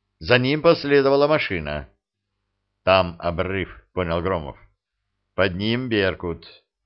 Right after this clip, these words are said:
Отсюда, с этой линии, генерал, которого они охраняют, сможет прекрасно видеть в бинокль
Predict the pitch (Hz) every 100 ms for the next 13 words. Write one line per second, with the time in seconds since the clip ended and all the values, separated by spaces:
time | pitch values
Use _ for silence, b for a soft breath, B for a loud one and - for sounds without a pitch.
0 | _ _ _ - 101 101 - 165 170 143
1 | 131 139 123 123 135 131 123 110 101 107
2 | 120 147 143 95 85 92 95 101 98 98
3 | 98 98 - 104 113 135 117 90 - _
4 | _ _ _ - 120 143 127 127 117 113
5 | 120 120 101 117 123 120 101 90 85 92
6 | 85 113 143 143 104 87